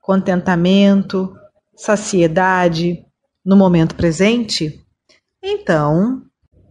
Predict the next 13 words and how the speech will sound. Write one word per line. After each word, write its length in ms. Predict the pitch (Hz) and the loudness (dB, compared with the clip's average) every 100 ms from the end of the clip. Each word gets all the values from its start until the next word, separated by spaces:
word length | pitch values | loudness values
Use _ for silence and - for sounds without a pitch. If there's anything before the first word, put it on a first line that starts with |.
| _ | _
é 120 | 277 294 | -4 0
muito 380 | 202 196 196 | 2 0 -4
comum 600 | - 196 156 156 196 240 - - _ | -4 -2 -2 -2 0 -2 -6 -20 _
que, 100 | - | -8
quando 400 | 196 233 294 285 | -6 -2 -2 0
ouvimos 480 | 269 180 165 160 170 | 0 0 -4 -8 -10
falar 460 | - 165 143 135 147 | -6 -4 -2 -2 -4
de 180 | 156 165 | -4 -2
aflições, 1000 | 208 240 185 156 - 180 214 196 170 - | -2 -4 -10 -12 -8 -4 -4 -4 -8 -10
pensemos 680 | - 226 226 269 277 285 | -6 -4 -4 -2 -2 0
nas 280 | 262 247 220 | 0 0 -2
nossas 600 | 202 196 220 - 233 226 | -2 -2 -2 -4 -8 -8
próprias. 840 | - - 147 139 160 156 - - | -8 -4 -4 -4 -6 -8 -8 -12